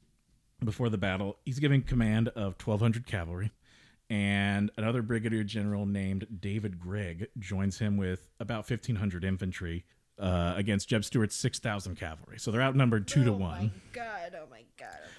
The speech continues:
Speaker 2: my
Speaker 1: And
Speaker 2: God.
Speaker 1: they only have a few cannons to kinda back them up.
Speaker 2: Great.
Speaker 1: And, uh, you know, that was, that was something they often did. You know, you use cannons to, like, cover the other elements of your, of
Speaker 2: For
Speaker 1: your army.
Speaker 2: sure.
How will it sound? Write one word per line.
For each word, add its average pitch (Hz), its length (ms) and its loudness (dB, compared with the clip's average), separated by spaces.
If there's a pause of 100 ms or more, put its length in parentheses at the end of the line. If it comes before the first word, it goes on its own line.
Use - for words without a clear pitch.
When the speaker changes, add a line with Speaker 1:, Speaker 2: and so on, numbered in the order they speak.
(140)
Speaker 2:
my 113 60 0
Speaker 1:
And 117 160 4
Speaker 2:
God. 117 80 6
Speaker 1:
they 120 60 6
only 127 180 6
have 117 400 4
a 101 60 -4
few 120 220 2
cannons 95 560 0
to - 80 -6
kinda 90 220 -2
back 87 300 -2
them 80 140 -6
up. - 280 -10
Speaker 2:
Great. 247 300 -4 (280)
Speaker 1:
And, 87 440 -2
uh, 85 480 -6
you 127 160 -2
know, 98 100 0
that 107 120 4
was, 101 180 -2
that 110 100 0
was 104 80 -2
something 95 240 -2
they 92 120 0
often 95 280 -2
did. 117 320 2
You 107 80 0
know, 101 60 2
you 101 100 2
use 87 240 -4
cannons 92 460 -4
to, - 80 -6
like, 87 180 -6 (140)
cover 90 300 -2
the 87 160 -2
other 85 200 -2
elements 82 460 -4
of 82 100 -6
your, 80 300 -6 (160)
of 95 80 -8
Speaker 2:
For 202 80 0
Speaker 1:
your 101 100 -2
army. - 140 2
Speaker 2:
sure. 165 460 0